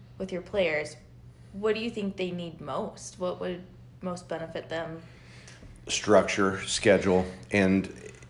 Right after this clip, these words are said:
Speaker 2: because we're on the road for nine straight weeks to start the season, it's very difficult to implement good habits, good sleep habits, good eating habits,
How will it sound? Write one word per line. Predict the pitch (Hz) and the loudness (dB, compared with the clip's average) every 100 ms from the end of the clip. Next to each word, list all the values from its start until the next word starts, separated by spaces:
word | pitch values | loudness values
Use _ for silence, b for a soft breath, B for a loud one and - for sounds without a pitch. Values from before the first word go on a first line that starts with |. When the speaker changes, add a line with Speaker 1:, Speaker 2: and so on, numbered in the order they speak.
| - - - 92 | -20 -20 -12 -2
Speaker 2:
because | 101 - 117 | -2 4 4
we're | 98 104 | 6 6
on | 95 | 6
the | |
road | 85 92 87 | 6 6 6
for | - 90 | 4 -2
nine | 82 90 | 0 0
straight | 82 - 90 71 | -2 0 0 0
weeks | 92 107 - | 0 -2 -4
to | 80 | -8
start | 76 87 82 | -6 -2 -4
the | - | -4
season, | - 110 95 69 69 - | -6 -6 -6 -10 -12 -10
it's | 90 87 | -8 -6
very | - 90 90 | 0 2 4
difficult | 85 85 - 71 - - - - - - - - | 2 0 0 -4 -4 -10 -20 -20 -20 -20 -20 -12
to | - 85 80 80 78 - | -2 0 2 0 -4 -2
implement | 101 98 92 87 82 - | -2 2 0 0 -2 -4
good | - 110 | 0 0
habits, | - 87 82 - - | 2 2 0 -2 -6
good | 90 - | -4 -4
sleep | - 92 - | -2 -2 0
habits, | 87 82 - - | 0 0 -4 -8
good | - 85 | -6 -4
eating | 80 82 82 | -4 -4 -4
habits, | 73 80 - - - | -6 -6 -8 -10 -16